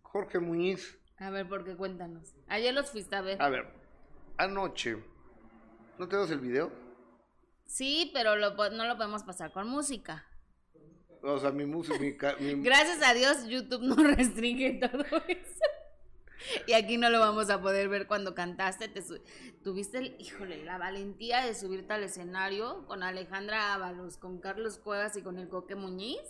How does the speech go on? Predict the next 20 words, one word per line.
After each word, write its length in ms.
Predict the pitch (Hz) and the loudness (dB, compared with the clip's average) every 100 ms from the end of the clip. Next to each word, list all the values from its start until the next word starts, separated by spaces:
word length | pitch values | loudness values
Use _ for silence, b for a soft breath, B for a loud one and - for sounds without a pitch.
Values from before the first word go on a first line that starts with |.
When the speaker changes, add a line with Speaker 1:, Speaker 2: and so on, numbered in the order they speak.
| - | -8
Speaker 1:
Y 140 | 123 | -8
con 280 | - 131 131 | 0 0 0
Rodrigo 320 | 131 131 143 | 0 0 0
de 60 | 147 | 2
la 140 | 151 | 0
Cadena. 360 | - 120 120 113 | 0 0 0 -2
Speaker 2:
Hijo, 400 | 247 196 208 - | -4 -2 -2 -2
qué 120 | 208 | -4
valentía, 720 | 220 240 202 196 208 196 180 190 | 0 0 -2 -6 -4 -2 -2 -4
pero 240 | 190 185 | -6 -4
pues 140 | 208 208 | -6 -8
no 140 | 220 | -6
podemos 320 | 233 233 233 | -6 -6 -8
pasar 340 | 214 196 196 202 | -10 -10 -10 -8
este... 680 | 202 - 214 175 107 180 - - | -10 -10 -10 -8 -10 -14 -20 -12
¿en, 180 | 240 - - | -10 -8 -10
en 160 | 233 | -10
qué 120 | 277 285 | -10 -6
tono 280 | 277 262 | -4 -4
estabas? 560 | 254 262 233 180 123 - | -6 -6 -6 -4 -8 -14